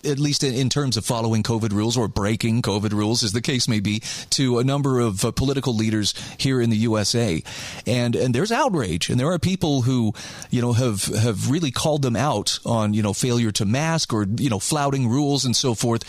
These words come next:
But I don't think I've ever seen anything approaching the, the kind of, of pressure that it appears is being, um,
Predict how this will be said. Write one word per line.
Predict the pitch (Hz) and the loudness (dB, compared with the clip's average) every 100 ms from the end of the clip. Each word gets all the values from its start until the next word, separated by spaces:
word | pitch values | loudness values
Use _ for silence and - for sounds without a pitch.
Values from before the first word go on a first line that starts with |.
| - - - - - | -14 -16 -18 -20 -6
But | 143 | -2
I | 165 | 0
don't | 175 247 | 0 0
think | - 196 | 0 0
I've | 160 | 0
ever | 156 175 | 0 0
seen | 165 175 160 | 0 0 0
anything | 147 180 170 147 | 0 0 0 -2
approaching | 117 - - 175 180 101 87 - - - - | -2 -2 0 0 0 0 0 -2 -8 -14 -4
the, | 127 113 | -2 0
the | 123 | -2
kind | - 139 131 | 0 0 2
of, | 107 | 2
of | 101 110 | 0 0
pressure | - 160 - 120 | 0 0 0 0
that | 104 | 0
it | 107 | 0
appears | 101 - 135 117 | 0 0 0 0
is | 95 | 0
being, | 107 123 120 113 | 0 2 2 2
um, | 101 107 101 | 2 0 -2